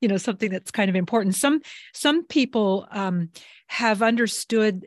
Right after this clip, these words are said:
you know, that the universe was created by sound, and Om is, you know, that's a very common, um, chant to, to chant. You, you know, if you just sat for five minutes and said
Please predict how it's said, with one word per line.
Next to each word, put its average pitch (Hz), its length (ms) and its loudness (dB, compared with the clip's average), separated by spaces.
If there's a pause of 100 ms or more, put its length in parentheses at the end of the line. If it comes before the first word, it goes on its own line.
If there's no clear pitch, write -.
you 214 180 -4
know, 202 320 -8 (540)
that 190 280 0
the 196 200 2
universe 202 640 0
was 185 100 -4
created 180 500 -2
by 160 140 -2
sound, 170 800 -2 (480)
and 175 360 -2 (180)
Om 233 840 6
is, 196 520 -4
you 220 160 0
know, 190 80 0
that's 190 240 -2
a 202 40 -4
very 185 300 0
common, 175 640 -2 (400)
um, 165 320 -4
chant - 680 -2
to, 196 180 -4 (180)
to 208 140 -2
chant. 175 460 -2
You, 208 220 -4
you 196 160 2
know, 175 140 2
if 170 160 -6
you 220 80 2
just 202 300 -2 (100)
sat - 300 -4
for - 120 -8
five 175 300 -2
minutes 175 300 0
and 170 120 -2
said 170 260 -2